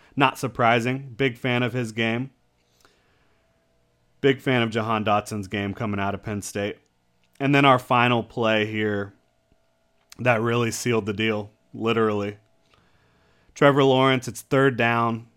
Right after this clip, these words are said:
Uh, last drive of the game for the Jaguars offense. You know you're in four down territory. You know you don't have to get the third down here.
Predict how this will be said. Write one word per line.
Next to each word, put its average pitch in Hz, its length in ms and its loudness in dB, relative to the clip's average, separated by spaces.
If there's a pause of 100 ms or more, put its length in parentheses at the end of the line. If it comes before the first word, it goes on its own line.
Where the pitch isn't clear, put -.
(680)
Uh, - 100 -20
last 127 420 2
drive 123 280 6
of 117 60 -2
the 113 60 -2
game 110 300 -2
for 117 100 -8
the 104 100 -6
Jaguars 107 580 -2
offense. 101 800 -6
You 120 220 -4
know 120 220 4
you're 117 220 2
in 110 140 -2
four 117 240 -2
down 107 240 0
territory. 104 640 -4
You 113 180 -2
know 113 580 2 (880)
you 101 120 -10
don't 120 300 0
have 131 280 6
to 127 80 -6
get 113 220 -4
the 113 80 -4
third 117 320 -2
down 110 300 0
here. 107 400 -4